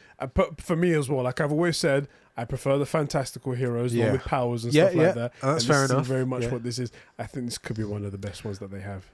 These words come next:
Speaker 2: I'm sort of there with you. I think more like a seven out of ten for this first episode, 'cause we just spent so much time with Stephen.
Speaker 1: Yeah.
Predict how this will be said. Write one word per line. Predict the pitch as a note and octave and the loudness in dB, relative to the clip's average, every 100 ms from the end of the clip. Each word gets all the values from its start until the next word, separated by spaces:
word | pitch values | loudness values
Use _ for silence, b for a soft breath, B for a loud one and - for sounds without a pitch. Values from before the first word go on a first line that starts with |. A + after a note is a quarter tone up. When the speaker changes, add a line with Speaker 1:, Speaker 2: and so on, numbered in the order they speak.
| - | -4
Speaker 2:
I'm | G3 | -4
sort | - G3+ F#3+ | 0 2 2
of | E3 | 4
there | E3+ D#3 | 4 4
with | C3+ A#2+ | 2 0
you. | A#2+ C3+ | -2 -2
I | C3 | -2
think | E3+ F3+ | 0 0
more | D#3+ C#3+ | 0 0
like | B2+ A#2+ | -2 -2
a | |
seven | - D3 B2 A#2 | -2 0 0 0
out | A#2+ | -4
of | A2 | -6
ten | A2+ G#2 | -6 -6
for | - | -6
this | G#2+ - | -6 -4
first | A#2 G2+ | -4 -2
episode, | A2+ - G2+ F#2+ | -2 -4 -6 -6
'cause | - G#2 | -6 -6
we | |
just | A#2 B2+ | -4 -4
spent | - C3+ | -6 -6
so | - | -6
much | A#2+ A#2 | -6 -6
time | A#2 G#2+ | -8 -6
with | - | -8
Stephen. | - A2 - F2 F2 - _ | -4 -6 -6 -12 -18 -20 _
Speaker 1:
Yeah. | G#2+ G2+ | -12 -10